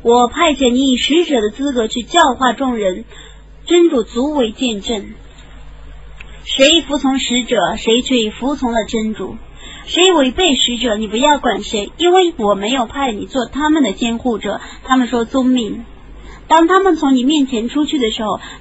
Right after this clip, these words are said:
他们中一部分人就阴谋变更他们所说的话，真主是要记录他们的阴谋的，故你当宽恕他们，当信托真主，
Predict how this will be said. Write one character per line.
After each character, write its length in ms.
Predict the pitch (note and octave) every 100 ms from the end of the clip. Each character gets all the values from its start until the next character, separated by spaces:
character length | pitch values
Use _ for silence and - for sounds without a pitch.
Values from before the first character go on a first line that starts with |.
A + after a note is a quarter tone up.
| - -
他 160 | D#4
们 120 | D#4
中 280 | C4+ D#4+ E4
一 160 | C#4 C#4
部 180 | F4+ D#4
分 220 | C4+ A#3
人 240 | A3 A#3
就 240 | A#3 B3+ A3
阴 260 | D#4 E4+
谋 160 | D#4 G#3+
变 320 | - D#4 B3
更 280 | C#4+ C#4 C#4
他 140 | B3+
们 120 | A#3+
所 220 | A3+ G#3+ G3
说 180 | A#3+
的 100 | G3+
话， 280 | G#3 A3+ F#3+
真 220 | F#3+ D#4
主 120 | C#4+ C4
是 120 | B3+
要 160 | A3+
记 220 | G3+ C#4 C4
录 160 | G3+
他 220 | G3+ C4+
们 160 | C4 A3
的 120 | G3+ -
阴 180 | C4 C4+
谋 240 | A#3 -
的， 200 | G3 G3 - - - - - -
故 120 | - D#4+
你 160 | B3
当 280 | G#3+ G#3+ A3
宽 300 | - D4 D#4
恕 280 | D4 D#4 G#3+
他 220 | - G3+
们， 280 | G3 F#3+ A3 - - -
当 240 | B3 B3+
信 300 | B3+ E4+ D4+
托 240 | B3 D4+ D#4
真 260 | C#4 A#3+
主， 240 | A3+ F#3+